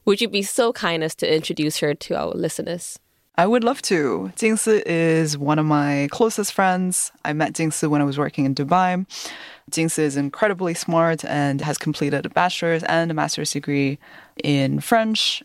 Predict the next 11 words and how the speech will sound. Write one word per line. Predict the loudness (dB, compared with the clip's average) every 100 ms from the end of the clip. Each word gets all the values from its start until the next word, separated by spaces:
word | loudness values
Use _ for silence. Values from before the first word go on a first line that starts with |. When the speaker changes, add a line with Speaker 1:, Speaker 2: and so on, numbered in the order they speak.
| -4
Speaker 2:
and | -2 0 0
she | -2 -2 -2
studied | 0 0 2 0
and | 0 2
lived | 0 0
in | -2
France. | -2 0 2 2 2 -2 -4
She | -2 -2
speaks | -2 2 0 2 -2 -4 -6 _ _
four | -2 2 4
languages, | 2 2 2 2 4 4 0 -6